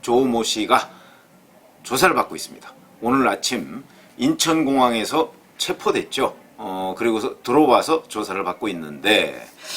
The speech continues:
가장 큰 관심은 과연 조국 법무장관의 오촌 조카인 이 사람이 왜 들어왔을까?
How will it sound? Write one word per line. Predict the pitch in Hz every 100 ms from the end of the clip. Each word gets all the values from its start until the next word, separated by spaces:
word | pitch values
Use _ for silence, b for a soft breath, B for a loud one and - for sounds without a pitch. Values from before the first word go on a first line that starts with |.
| B B B B B B B _ _ _
가장 | - 165 247
큰 | 254
관심은 | 185 135 - 104 - - - -
과연 | - 135 190 226 214 - _ -
조국 | - 139 165 165 180 185
법무장관의 | 131 135 135 131 127 123 123
오촌 | 113 120 - 123
조카인 | 117 - 110 123 123
이 | 156 190
사람이 | 214 175 110 76 65 76 65 - - - - - _
왜 | 92 107 196 247
들어왔을까? | 240 165 160 101 - 71 - -